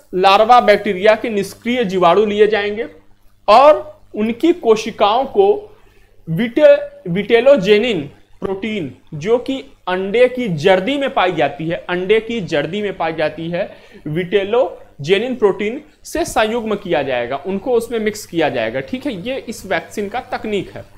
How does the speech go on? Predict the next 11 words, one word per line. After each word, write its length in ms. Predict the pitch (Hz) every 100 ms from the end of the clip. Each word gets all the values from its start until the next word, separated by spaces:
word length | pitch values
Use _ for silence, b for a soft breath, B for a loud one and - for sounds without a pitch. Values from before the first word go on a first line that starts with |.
| - - b b -
अब 140 | 269 285
ये 180 | 294
जो 160 | 240 294
वैक्सीन 520 | 196 170 - 277 302
है, 400 | - 151 175 - - - - - - -
सबको 640 | - - - 302 311 277
तो 100 | 269
दिया 280 | 202 233 285
नहीं 160 | 311
जा 120 | 269 262
सकता 520 | 240 - 214 208